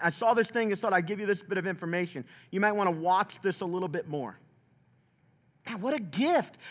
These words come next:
when you have people who are interested in you. This is what the family of God is supposed to be. And the truth is, is sometimes we do this well,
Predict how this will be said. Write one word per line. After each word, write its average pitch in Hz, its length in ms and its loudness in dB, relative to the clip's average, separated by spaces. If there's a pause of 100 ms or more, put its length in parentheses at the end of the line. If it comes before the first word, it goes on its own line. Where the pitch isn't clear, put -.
(100)
when 220 100 0
you 247 80 2
have 240 180 4
people 254 300 -2
who 214 80 4
are 208 100 2
interested 214 760 2
in 202 300 -2
you. 160 240 -2 (680)
This 226 120 4
is - 60 -4
what 311 120 -2
the 285 80 2
family 262 460 2
of 196 100 4
God 220 220 10
is 226 100 0
supposed 233 420 -2
to - 60 -4
be. 196 180 0
And 196 120 0
the 190 40 4
truth 311 360 -4
is, 220 160 0
is 190 100 -2
sometimes 311 480 4
we 262 80 -6
do 262 100 -4
this 262 200 -6
well, 185 400 0